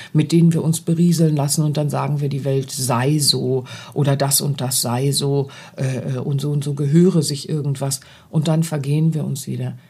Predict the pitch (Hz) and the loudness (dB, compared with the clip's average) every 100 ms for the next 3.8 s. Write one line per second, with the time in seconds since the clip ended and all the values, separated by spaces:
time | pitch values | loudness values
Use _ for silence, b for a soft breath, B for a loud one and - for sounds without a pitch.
0 | B - 135 131 135 131 135 131 135 - | B -8 -6 -6 -6 -6 -4 -6 -6 2
1 | 160 165 175 165 170 180 180 185 190 - | 2 4 4 6 6 6 6 6 4 0
2 | B B - 170 165 175 165 202 185 147 | B B 2 2 2 0 2 2 2 -2
3 | 143 - 139 131 127 131 135 135 | -6 -6 -6 -6 -6 -6 -6 -6